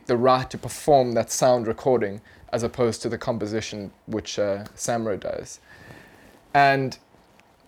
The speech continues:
basically the issue has, has stemmed from where that money is gonna go, how it's gonna be, be distributed, because there's two parties that need to be compensated for.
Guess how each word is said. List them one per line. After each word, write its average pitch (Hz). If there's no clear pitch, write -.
basically 165
the 139
issue 139
has, 123
has 127
stemmed 135
from 120
where 139
that 131
money 127
is 117
gonna 117
go, 113
how 127
it's 120
gonna 120
be, 107
be 120
distributed, 113
because 135
there's 131
two 170
parties 135
that 113
need 120
to 98
be 117
compensated 113
for. 98